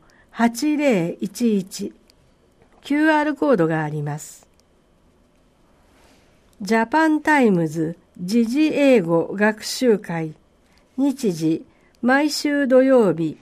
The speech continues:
九時。場所、セキレイホール。費用、月八千円。申し込み、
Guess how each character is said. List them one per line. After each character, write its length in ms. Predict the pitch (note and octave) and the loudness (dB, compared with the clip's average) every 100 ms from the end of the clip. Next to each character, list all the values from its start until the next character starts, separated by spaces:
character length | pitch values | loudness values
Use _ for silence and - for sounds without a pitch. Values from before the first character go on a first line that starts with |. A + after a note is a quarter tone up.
| _ - | _ -6
九 180 | C#4 | -2
時。 300 | A3+ D#3+ D3 - _ _ _ - - | -2 -4 -10 -14 _ _ _ -20 -10
場 180 | F#3 G#3 | -4 -4
所、 380 | - A#3+ A#3+ - _ _ | 0 2 2 -2 _ _
セ 280 | - - A#3 | -6 0 0
キ 200 | A#3 D#4 | 2 -2
レ 220 | D4+ D4 | 0 -2
イ 60 | C#4+ | -2
ホ 260 | C4 A#3+ | 0 0
ー 40 | D#3+ | 0
ル。 180 | D#3 - _ _ _ _ _ _ _ _ | -4 -8 _ _ _ _ _ _ _ _
費 200 | - C#4+ | -4 2
用、 380 | A#3+ F3 D#3 - - _ _ - | 4 4 2 -4 -14 _ _ -20
月 540 | - - C4+ C4 - _ | -20 -8 -4 -4 -6 _
八 200 | A3+ A3+ | -4 -4
千 520 | - - C#4 G#3 E3 | -6 -2 0 2 0
円。 300 | D3+ D#3 D3+ - _ _ _ _ _ _ | -4 -8 -12 -18 _ _ _ _ _ _
申 260 | B3 C4+ C#4+ | -2 0 0
し 120 | C#4 | -4
込 180 | - B3+ | 2 4
み、 380 | A#3+ A#3 A#3 | 4 2 0